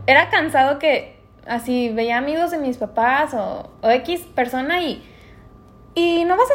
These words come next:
estudiar lo que tus papás estudiaron?". Y yo de que, "No", me choca, así odio, este, la sangre. Bueno, no la sangre, sino como que, que llegue la gente sucia a la boca o que tengas que abrir a la gente. O sea, cosas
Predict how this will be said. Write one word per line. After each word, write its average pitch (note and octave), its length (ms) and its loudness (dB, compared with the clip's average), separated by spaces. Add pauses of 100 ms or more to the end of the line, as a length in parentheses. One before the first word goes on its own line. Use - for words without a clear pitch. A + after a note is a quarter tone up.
estudiar G4 260 2
lo A#4+ 180 2
que A#4 80 -2
tus G4+ 140 -4
papás D#4 200 2
estudiaron?". D#4 320 0
Y C4 60 0
yo A#3 60 2
de A3+ 100 -2
que, - 280 -2
"No", G3+ 420 0
me A3+ 160 -4
choca, C#4+ 540 4
así C4 340 0
odio, C4+ 840 6 (420)
este, A3+ 560 0
la G#3 180 0
sangre. C4 840 0
Bueno, C4+ 200 0
no C#4 80 -4
la G4 120 -2
sangre, B3+ 260 -4
sino A#3+ 260 -6
como D#4 240 -2
que, B3+ 280 -4 (360)
que C#4 120 -2
llegue C#4+ 160 6
la A#4 60 4
gente E4 280 -2
sucia D#4+ 320 2
a - 20 4
la D#4+ 120 6
boca G#3+ 420 4
o G#3+ 120 0
que G#3 300 -4
tengas B3 260 -6
que - 120 -2
abrir F4+ 220 -2
a F4 40 4
la F#4 120 2
gente. B3 340 0
O A3 40 4
sea, A3+ 360 0
cosas F4+ 240 4